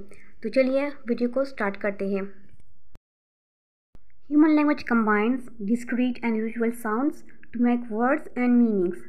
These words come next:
This two level system is called duality। Human लैंग्वेज जो है ये dual nature में है। At first level it studies individual sounds,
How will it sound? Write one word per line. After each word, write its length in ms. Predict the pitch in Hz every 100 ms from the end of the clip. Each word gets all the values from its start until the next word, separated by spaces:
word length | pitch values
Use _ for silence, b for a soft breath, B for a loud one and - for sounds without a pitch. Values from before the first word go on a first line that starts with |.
| b b b b 208
This 200 | 285 - 294
two 100 | 320
level 380 | 277 240 247 247
system 400 | - - 233 240
is 240 | 226 - 226
called 240 | 226 208
duality। 480 | 208 196 190 196 202 - B B B B -
Human 300 | 269 302 320
लैंग्वेज 340 | 302 302 302
जो 140 | - 262
है 360 | 269 269 285 233
ये 160 | 233
dual 440 | 214 233 240 247 262 - - 226
nature 280 | 214 208 202
में 140 | 190
है। 200 | 202 208 - b b b 226
At 80 | 233 262
first 200 | 302 277
level 300 | 240 226 262
it 340 | 269 - 247 -
studies 560 | - 208 208 240 - 214
individual 440 | 214 220 254 247 285
sounds, 300 | 233 202